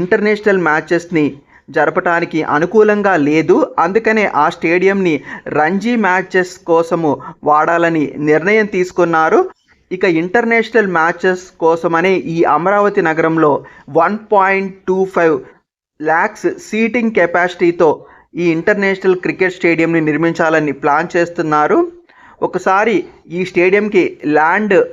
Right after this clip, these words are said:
కేటాయింపులు జరిగితే ఒక రెండేళ్లలో ఈ స్టేడియం నిర్మాణాన్ని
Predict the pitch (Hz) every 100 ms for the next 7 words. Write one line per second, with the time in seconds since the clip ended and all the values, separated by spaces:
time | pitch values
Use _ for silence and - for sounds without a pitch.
0 | - 160 165 185 185 185 165 160 160 170
1 | 175 143 - _ _ _ - 160 170 151
2 | 156 170 175 202 214 208 135 - - -
3 | 165 - 165 170 180 170 151 165 165 170
4 | 165 156